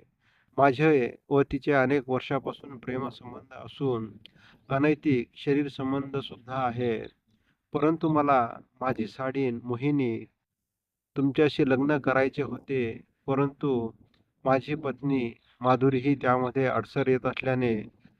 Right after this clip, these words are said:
मला काही सूचना, सूचना म्हणून मी माझ्या बायकोला संपविण्याचा विचार केला व तिला झोपेच्या गोळ्या देऊन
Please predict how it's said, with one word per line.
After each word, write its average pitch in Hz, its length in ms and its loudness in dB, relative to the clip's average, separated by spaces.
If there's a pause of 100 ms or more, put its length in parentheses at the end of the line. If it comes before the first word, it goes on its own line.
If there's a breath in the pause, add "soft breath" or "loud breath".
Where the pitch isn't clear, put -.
(180)
मला 135 240 0
काही 127 460 -4 (720)
सूचना, 135 640 2 (1400)
सूचना 147 380 2
म्हणून 135 460 0
मी 135 140 2
माझ्या 135 340 2
बायकोला 120 500 2
संपविण्याचा 123 680 -2
विचार 117 320 -2
केला 113 480 -2 (560)
व 151 140 6
तिला 131 460 4 (220)
झोपेच्या 143 460 2
गोळ्या 131 320 2
देऊन 131 400 4